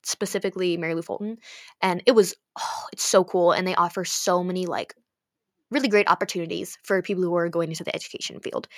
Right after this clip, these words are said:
And, ah, it's so slay. L O L. A S U, you have to have two fucking years of a foreign language to get there. And their acceptance rate isn't really that high either, okay? It's actually a pretty hard college.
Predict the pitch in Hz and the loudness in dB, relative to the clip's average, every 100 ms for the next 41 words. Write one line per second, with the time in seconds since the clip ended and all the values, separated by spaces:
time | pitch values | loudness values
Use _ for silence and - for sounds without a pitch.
0 | - - - - 226 220 - _ _ _ | -20 -20 -20 -2 -2 -2 -6 _ _ _
1 | - 202 - 269 - 285 262 - 247 175 | -8 -8 -6 -6 0 0 2 6 6 4
2 | - - 302 294 269 175 175 _ _ _ | -2 4 6 8 8 8 4 _ _ _
3 | _ _ - 277 262 254 247 233 220 226 | _ _ 2 4 2 2 0 2 2 2
4 | 240 208 208 - - - 262 - 233 233 | 2 0 0 -4 -8 -4 -4 2 0 2
5 | 208 208 196 196 180 - 240 208 202 233 | -2 0 0 0 0 4 6 6 6 6
6 | 247 202 180 180 - - _ _ _ _ | 8 8 6 4 -2 -4 _ _ _ _
7 | _ _ _ _ - 269 240 160 165 196 | _ _ _ _ 6 8 10 8 6 2
8 | - _ _ _ _ - 214 208 196 226 | -6 _ _ _ _ 6 8 8 8 8
9 | - 233 220 202 202 214 226 214 196 196 | 8 6 8 6 6 6 4 4 4 6
10 | 185 180 - - 185 190 185 180 165 - | 4 2 -2 -10 4 6 6 4 0 0
11 | - - - - - - 170 160 170 190 | -2 -6 -8 -12 -6 -2 0 0 -2 -2
12 | - - - 302 254 226 214 208 - 185 | -2 -2 0 -2 -2 -4 -4 -4 -4 -4
13 | - - | -2 -4